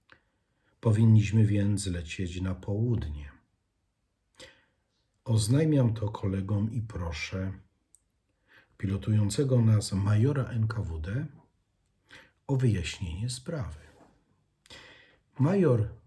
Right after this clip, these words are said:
z uśmiechem oraz nieco nadmierną uprzejmością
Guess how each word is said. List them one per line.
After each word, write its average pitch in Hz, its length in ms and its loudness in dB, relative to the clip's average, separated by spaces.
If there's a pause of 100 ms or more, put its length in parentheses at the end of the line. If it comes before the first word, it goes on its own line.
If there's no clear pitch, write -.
(360)
z - 160 -12
uśmiechem 110 800 0
oraz 101 340 -2
nieco 123 600 0
nadmierną 120 840 4
uprzejmością 120 1160 -2